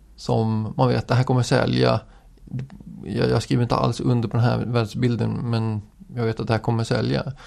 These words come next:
Jag menar, jag kan mycket väl tänka mig att författare gör det nu, så varför inte göra det på trettiotalet, liksom?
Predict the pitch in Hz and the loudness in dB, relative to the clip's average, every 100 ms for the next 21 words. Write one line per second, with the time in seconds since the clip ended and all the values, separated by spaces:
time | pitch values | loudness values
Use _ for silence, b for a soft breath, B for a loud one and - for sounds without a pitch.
0 | B B - 120 120 - 151 127 120 143 | B B -4 -2 0 0 0 -2 -2 0
1 | 127 117 113 117 - 117 - 120 117 113 | 0 -2 -2 -4 -2 -6 -2 0 0 0
2 | 113 123 151 - 127 113 120 104 123 110 | 0 0 -2 -4 -4 -4 -4 -4 -2 -2
3 | 107 104 - - - 127 214 120 131 - | -4 -4 -6 -6 -4 -2 -2 -4 -8 -8
4 | 123 | -10